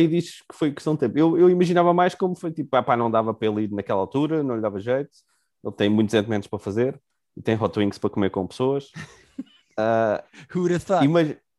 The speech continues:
Speaker 2: Not me.
Speaker 1: <laughs> Ah, imagino, eu imagino que tenha sido mais para ele, ou que ele, ou se calhar ele não quis ir.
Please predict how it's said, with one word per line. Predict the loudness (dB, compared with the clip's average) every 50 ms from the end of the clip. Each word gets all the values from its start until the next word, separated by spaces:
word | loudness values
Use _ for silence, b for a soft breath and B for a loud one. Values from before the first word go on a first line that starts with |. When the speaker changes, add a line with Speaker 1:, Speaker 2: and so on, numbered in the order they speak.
| _ _ -6
Speaker 2:
Not | -4 -2 -2 -2 -4 -4
me. | -4 -4 -4 -4 -6 -6 -8
Speaker 1:
<laughs> | -8 -6 -6 -6 -6 -6 -10 -14 -16 -16 -16 -18 -18 _ -20 -20 _ _ -20 -20 _ -20 -20 _ _ _ _ _ _ _ -2
Ah, | 0 2 2 4 4 2 2 0 -2 -4
imagino, | -4 -2 -2 -2 -4 -4 -6 -8 -6 -4
eu | -2 0 0
imagino | 0 0 -2 -4 -4 -6 -10
que | -12 _
tenha | -6 -4 -4 -2
sido | -2 -2 0
mais | 0 -2 -2
para | -2 -2 -2
ele, | 0 0
ou | -2 -4 -4
que | -2 0
ele, | 2 2
ou | 2 2 0 -2 -4
se | -4
calhar | -4 -2 0 0
ele | 0 -2
não | -4 -6
quis | -6 -6 -6 -4 -4
ir. | -6 -6